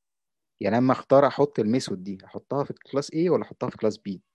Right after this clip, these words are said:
فهنا ترجع بقى تفتكر الايه، ال-، الحاجات اللي احنا بنسمعها في الانترفيوز، اللي هي مثلًا السوليد principles.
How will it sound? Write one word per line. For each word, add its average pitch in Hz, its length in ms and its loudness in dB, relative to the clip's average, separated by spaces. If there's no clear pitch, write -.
فهنا 127 340 0
ترجع 147 360 4
بقى 123 120 4
تفتكر 113 420 -2
الايه، 110 340 -2
ال-، 98 160 -10
الحاجات 120 340 -6
اللي 123 100 0
احنا 117 120 -4
بنسمعها 107 460 -4
في - 100 -10
الانترفيوز، 95 720 -8
اللي 90 120 -6
هي 107 100 -2
مثلًا 104 340 -6
السوليد 104 360 -2
principles. - 640 -8